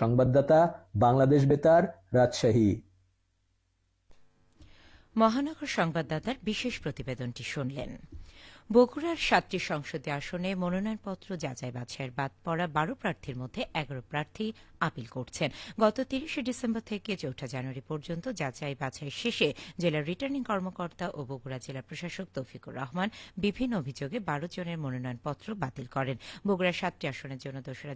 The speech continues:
Speaker 2: জানুয়ারি থেকে যাচাই বাছাই শুরু হয় এবং তেসরা জানুয়ারি যাচাই বাছাই শেষ হয়। বগুড়া সিনিয়র নির্বাচন কর্মকর্তা মোহাম্মদ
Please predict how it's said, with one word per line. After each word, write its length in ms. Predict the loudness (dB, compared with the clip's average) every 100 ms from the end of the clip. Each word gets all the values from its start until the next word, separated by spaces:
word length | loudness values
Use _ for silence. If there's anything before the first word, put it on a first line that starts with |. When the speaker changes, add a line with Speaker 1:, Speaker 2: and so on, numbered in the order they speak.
| -4
Speaker 2:
জানুয়ারি 280 | -4 -4 -6
থেকে 160 | -8 -8 -4
যাচাই 260 | -4 -4 -8
বাছাই 260 | -10 -12 -12 -8
শুরু 140 | -6 -4
হয় 140 | -4 -2
এবং 140 | -2 -2 -6 -12 -2
তেসরা 340 | -2 0 -4 -4
জানুয়ারি 300 | -4 -4 -6 -4
যাচাই 260 | -4 -4 -8 -8
বাছাই 300 | -6 -10 -10 -4
শেষ 180 | -2 -2 -6
হয়। 120 | -8 -12 -4
বগুড়া 300 | 0 2 2
সিনিয়র 340 | 0 0 0 0 -2
নির্বাচন 340 | -4 -6 -6 -4
কর্মকর্তা 500 | -4 -4 -8 -8 -6
মোহাম্মদ 240 | -6 -6